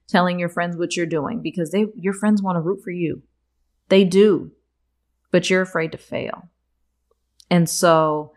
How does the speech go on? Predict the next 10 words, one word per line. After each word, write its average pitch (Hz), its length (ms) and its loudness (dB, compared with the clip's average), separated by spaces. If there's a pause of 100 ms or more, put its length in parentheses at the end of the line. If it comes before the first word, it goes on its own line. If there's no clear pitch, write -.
(300)
until 170 280 2
you 185 160 2
face 170 360 0
that 226 260 0
fear, 269 400 -6 (1200)
you're 185 180 6
always 170 320 2
gonna 165 220 -6
shrink - 300 -8
back. - 340 -14